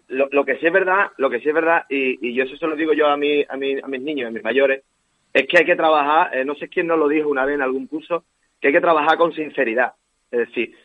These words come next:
cuando uno va a atacar, eh, cuando estamos haciendo trabajos de Ippon Kumite, Sambon o, o, o Yu Kumite,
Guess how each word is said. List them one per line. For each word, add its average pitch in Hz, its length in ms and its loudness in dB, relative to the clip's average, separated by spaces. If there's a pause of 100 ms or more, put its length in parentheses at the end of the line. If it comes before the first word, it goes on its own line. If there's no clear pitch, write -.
(180)
cuando 131 260 2
uno 185 140 6
va 214 100 6
a - 20 4
atacar, 175 480 -2 (160)
eh, 120 220 -2
cuando 110 160 -10
estamos 123 260 -6
haciendo 131 200 -14
trabajos 123 220 0
de 127 60 -6
Ippon 123 160 -6
Kumite, 123 460 -2
Sambon 123 440 -2
o, 107 380 -8
o, 104 380 -10 (160)
o 101 140 -20
Yu 123 140 -18
Kumite, 135 540 0